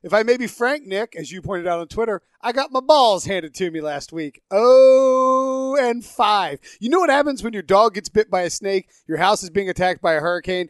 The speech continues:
your air conditioning goes out, and generally you can't get anything, like, everything's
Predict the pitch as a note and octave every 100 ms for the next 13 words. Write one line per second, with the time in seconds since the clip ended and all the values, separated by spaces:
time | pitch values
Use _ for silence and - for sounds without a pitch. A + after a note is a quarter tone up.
0 | _ - F3 - G3+ A#3 A3 G3 - F#3+
1 | E3+ F3 E3 F3 F3 D#3+ _ G3 F#3 G#3+
2 | A#3 G#3+ G3+ - G3 G#3 D3+ F#3 F#3 F#3
3 | F3 G3 G3+ E3 G3 G3 G#3 G#3 -